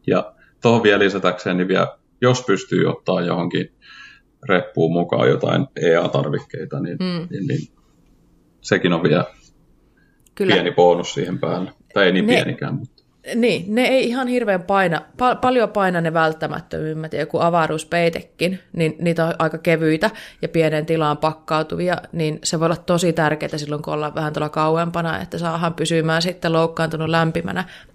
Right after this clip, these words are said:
Speaker 2: Ehdottomasti ottakaa myös sitten jotain E A-välinettä mukaan, kun käytte ajaa lenkkejä.
Speaker 1: Mm,
Speaker 2: Hyvä,
Speaker 1: kyllä.
Speaker 2: näin. Mutta eiköhän me tässä pikkuhiljaa olla, kuule, siinä, siinä vaiheessa tämän meidän jakson kanssa, että niin tota,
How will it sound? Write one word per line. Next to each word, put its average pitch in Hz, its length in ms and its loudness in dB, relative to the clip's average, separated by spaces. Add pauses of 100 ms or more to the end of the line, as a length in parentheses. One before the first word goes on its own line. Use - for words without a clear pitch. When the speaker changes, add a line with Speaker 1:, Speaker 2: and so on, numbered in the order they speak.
Speaker 2:
Ehdottomasti 175 680 2
ottakaa 170 380 -2
myös 156 260 -6
sitten - 280 -6
jotain - 280 -4
E 156 180 4
A-välinettä 156 640 -2
mukaan, - 320 -4
kun - 120 -8 (380)
käytte 170 280 0
ajaa 160 280 4
lenkkejä. 165 440 -2 (480)
Speaker 1:
Mm, 101 260 6 (260)
Speaker 2:
Hyvä, 359 240 2
Speaker 1:
kyllä. 104 280 2
Speaker 2:
näin. 226 300 2 (640)
Mutta 320 440 -2
eiköhän 240 380 0
me 220 60 -2
tässä 220 260 -2
pikkuhiljaa 233 680 2
olla, 208 220 2
kuule, 233 440 2 (100)
siinä, 285 460 -2 (100)
siinä 262 260 -4
vaiheessa 202 460 -2
tämän 175 160 -4
meidän 175 260 0
jakson 185 420 -4
kanssa, 165 480 -2
että - 320 -6
niin 151 200 -4
tota, 156 500 0